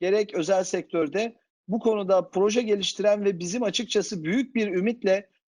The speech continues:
projelerinin sonuçlarını beklediğimiz araştırmacılarımız var. E, bu araştırmacılarımızın, e, yüzlerce araştırmacımızın rol aldığı on beş farklı projeye, e, tübitak tarafından hali hazırda destek sağlıyoruz.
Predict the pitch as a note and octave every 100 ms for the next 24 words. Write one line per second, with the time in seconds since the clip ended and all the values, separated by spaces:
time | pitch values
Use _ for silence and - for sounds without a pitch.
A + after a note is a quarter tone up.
0 | - G#3+ G3+ G3+ G3 F#3+ F3+ F#3 F#3 -
1 | F#3+ G#3 F#3 F3+ F#3 F3+ A#3 A#3 G3 F3+
2 | - F3+ E3 D#3+ D#3+ D3+ A#2+ C3 E3 -
3 | _ _ _ _ _ - E3+ F#3 B3+ A3+
4 | A3+ - A#3+ A3+ G3+ A#3 A3 A3 G3+ B3+
5 | B3 - _ _ _ D#3+ E3+ E3+ E3 D#3+
6 | F3 D3+ F3 F#3+ A#3+ B3 G#3+ G3+ G3 -
7 | G3+ F#3 F3 F#3+ E3+ G3 F3+ - D#3+ G3+
8 | G#3+ F3 F3 E3+ F#3+ A3+ A3+ B3+ A#3 G#3
9 | - F#3+ F#3 - F#3+ F#3+ F#3+ F#3 D#3+ G3+
10 | A#3+ _ _ _ _ E3 E3 D#3 A3 B3+
11 | A3+ - G#3 G3 G3 E3+ G3+ A#3 G#3+ A3+
12 | A3+ G3 F3 G3 A#3+ G3 F3 - G3 -
13 | D#3 C3+ C3+ F3 G3+